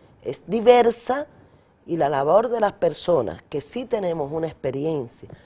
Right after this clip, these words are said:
y que hemos vivido una etapa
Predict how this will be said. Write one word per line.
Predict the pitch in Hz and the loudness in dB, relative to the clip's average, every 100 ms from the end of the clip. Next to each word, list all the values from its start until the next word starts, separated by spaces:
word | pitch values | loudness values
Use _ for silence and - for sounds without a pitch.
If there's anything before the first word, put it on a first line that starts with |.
| _ _ _ | _ _ _
y | 147 | -16
que | 151 185 | -4 -2
hemos | 220 226 170 | 0 -2 0
vivido | 175 165 190 220 156 127 135 _ _ _ _ - | -2 -2 -4 -4 -4 -6 -10 _ _ _ _ -8
una | 190 220 220 | -2 -2 0
etapa | 180 - 190 208 185 - 110 | -2 0 4 4 2 -4 -6